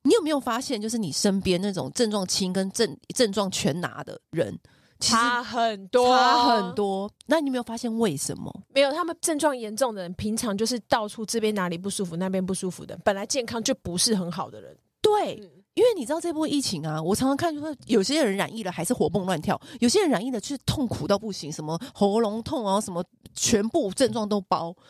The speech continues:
Speaker 1: 全餐啊，吃全餐。我真的觉得，其实他，你仔细观察他平常生活习惯，真的有差。我觉得这波疫情根本就是一个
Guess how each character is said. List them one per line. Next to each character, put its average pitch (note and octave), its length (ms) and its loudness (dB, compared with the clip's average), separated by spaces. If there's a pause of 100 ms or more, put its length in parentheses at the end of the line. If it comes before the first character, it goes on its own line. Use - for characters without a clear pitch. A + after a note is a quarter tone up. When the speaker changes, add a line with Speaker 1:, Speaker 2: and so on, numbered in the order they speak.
(260)
Speaker 1:
全 A#3+ 400 2
餐 A#3+ 300 0
啊， F3+ 80 -2
吃 B3 260 -2
全 E3+ 240 2
餐。 D3 240 -2 (420)
我 G3+ 140 2
真 C#4 140 2
的 D#4+ 80 4
觉 F3+ 180 4
得， D3+ 300 0 (340)
其 - 160 0
实 B3 280 2
他， C4 320 -2
你 G3 120 -4
仔 E3+ 200 -6
细 A3 160 -2
观 A3 120 2
察 G3+ 140 -6
他 F#3+ 140 -6
平 - 200 -6
常 E3+ 220 0
生 F3+ 160 0
活 D3 240 -2 (160)
习 - 240 -8
惯， B2+ 240 0 (180)
真 G3+ 160 0
的 G3 60 0
有 D3 140 -2
差。 - 280 -8 (220)
我 F#4+ 60 -4
觉 A#4+ 80 0
得 C5+ 40 0
这 C5 80 6
波 B4 140 6
疫 - 100 2
情 D4 160 2
根 E4+ 140 2
本 C#4 80 4
就 D4+ 100 2
是 C#4 140 -2
一 C4 80 0
个 D#3 260 2